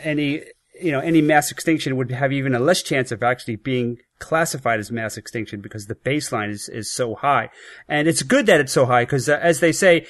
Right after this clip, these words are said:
this is a stringent test for assessing whether current modern extinction rates indicate that a mass extinction event is underway. So, uh, for their conclusion, they kind of came up with the idea after going through all this is that the vertebrate loss,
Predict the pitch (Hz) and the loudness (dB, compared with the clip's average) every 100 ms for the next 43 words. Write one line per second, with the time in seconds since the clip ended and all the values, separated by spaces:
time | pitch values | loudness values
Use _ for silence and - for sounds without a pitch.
0 | - - 165 165 143 131 - 196 196 175 | -18 -6 -4 -2 -4 -4 0 4 4 4
1 | 160 - 165 151 - - 143 131 - 180 | 0 -2 -2 -2 -4 -2 -2 0 2 2
2 | - 120 127 - _ - 135 135 127 - | 2 -2 -4 -10 _ -2 2 2 0 4
3 | 170 156 139 135 151 139 131 - 226 180 | 4 4 0 2 4 2 0 -2 -4 -2
4 | 135 127 123 - 196 170 - 131 - 123 | 0 0 0 -2 0 0 -2 -6 -4 -4
5 | 131 139 135 127 139 123 131 120 127 135 | -2 -2 -4 -6 -6 -4 -4 -4 -4 -4
6 | 127 113 139 127 120 131 101 - - 196 | -4 -4 0 0 2 2 0 -8 -2 6
7 | 180 180 - 165 170 170 170 196 196 175 | 6 6 2 2 4 4 0 0 0 0
8 | 160 - 285 208 175 156 - 190 220 214 | -4 0 0 2 2 0 2 0 0 -2
9 | 208 190 185 175 175 147 208 214 151 143 | 0 0 0 2 2 2 0 4 4 2
10 | 147 139 143 131 170 180 175 151 151 147 | -2 0 -2 2 2 4 2 2 2 4
11 | 170 156 - - - - 131 156 151 151 | 2 2 -6 -16 -18 -6 2 4 4 0
12 | 120 190 214 208 202 160 165 156 143 | 4 6 6 4 0 4 6 6 2